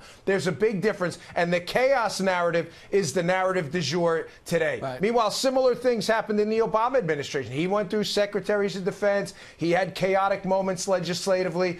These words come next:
Speaker 1: but then it was painted as, you know, Obama is the go-getter.
Speaker 2: I think you're right, Dan, uh, but I will say to have a shutdown, uh, the controversial, to say kindly, pullout of troops.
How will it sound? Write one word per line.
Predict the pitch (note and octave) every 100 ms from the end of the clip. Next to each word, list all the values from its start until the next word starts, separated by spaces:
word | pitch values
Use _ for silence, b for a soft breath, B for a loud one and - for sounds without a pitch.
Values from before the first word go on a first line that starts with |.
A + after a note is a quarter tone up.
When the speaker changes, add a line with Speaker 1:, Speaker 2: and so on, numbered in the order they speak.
| B -
Speaker 1:
but | E3
then | G#3 A3
it | G#3
was | F3
painted | - G3 F#3+ F#3
as, | E3 D3+
you | D#3+
know, | D#3
Obama | D#3 D3 D#3 E3 E3
is | C#3+ B2
the |
go-getter. | C3 D3+ D3 D#3+ D#3+ A#2 - - D3+
Speaker 2:
I | D#3
think | A3+ A3
you're |
right, | F3+ E3 D#3+
Dan, | F3+ F3 F3 -
uh, | D3 C#3
but | B2 D#3+
I | D3+
will | E3 D#3
say | - D#3 C#3
to | A2 C3
have | D3
a | C3+
shutdown, | - D#3+ C#3+ - C#3+ C#3 C#3 C3+ -
uh, | C3 B2 A#2+
the | A2 B2 A#2+ A2 -
controversial, | - E3 E3 D#3+ D3 D3 - E3 D3
to | C#3
say | - C#3+
kindly, | A#2+ C#3+ C#3 D3 D3 D3 B B -
pullout | E3+ D3+ D#3 D3+ D3+
of | C3 A#2+
troops. | - D3 C#3+ C#3 -